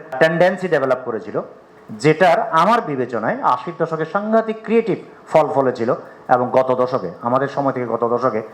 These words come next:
একটা খারাপ ফল ফলেছিল। আহ, সেটা আমি অন্যত্র ব্যাখ্যা করেছি এবং এখন ব্যাখ্যা করার সময় নেই। ঠিক একই ধরনের একটা সময় আমরা এখন আছি। যদি এই সময়টাকে অতীত অভিজ্ঞতার প্রেক্ষাপটে আমরা যদি ওই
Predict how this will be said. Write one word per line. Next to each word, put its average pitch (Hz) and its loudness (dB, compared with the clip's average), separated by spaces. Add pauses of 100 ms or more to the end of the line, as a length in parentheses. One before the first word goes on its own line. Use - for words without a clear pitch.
(160)
একটা 117 0 (120)
খারাপ 180 4 (140)
ফল 120 2
ফলেছিল। 101 -4
আহ, - -6
সেটা 131 2
আমি 131 2
অন্যত্র 147 2
ব্যাখ্যা 120 -2
করেছি 98 -2
এবং 107 0
এখন 104 -2
ব্যাখ্যা 101 -2
করার 101 -2
সময় 131 -2
নেই। 101 -4 (540)
ঠিক 269 2
একই 220 4
ধরনের 277 2
একটা 262 0
সময় 220 2
আমরা 214 2
এখন 175 2
আছি। 139 -4 (640)
যদি 165 4
এই 196 4
সময়টাকে 240 0
অতীত 220 0
অভিজ্ঞতার 240 2
প্রেক্ষাপটে 214 0
আমরা 202 0
যদি 180 -4 (500)
ওই 180 6